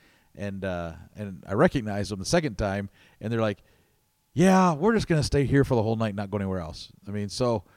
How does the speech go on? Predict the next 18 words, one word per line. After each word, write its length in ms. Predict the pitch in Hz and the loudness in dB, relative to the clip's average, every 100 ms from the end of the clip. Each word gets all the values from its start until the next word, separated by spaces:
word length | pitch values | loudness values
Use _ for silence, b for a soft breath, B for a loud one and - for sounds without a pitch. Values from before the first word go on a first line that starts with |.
| b b - | b b -8
you 100 | 120 | -2
know, 60 | |
we 120 | 131 | 4
have 80 | 170 | 4
them 60 | 147 | 2
for 80 | 117 | 4
two 120 | 160 | 6
hours 220 | 147 143 | 8 6
on 60 | 123 | 2
the 60 | 110 | -2
campus 420 | 123 147 82 98 | -2 -2 -4 -4
or 100 | 104 | -2
however 220 | 107 98 | -2 -2
long 160 | 85 82 | -4 -8
they 80 | 78 | -12
stay, 340 | - 65 - | -12 -12 -10
right? 240 | 104 98 - | -4 -4 -4
But, 200 | 90 90 | -8 -12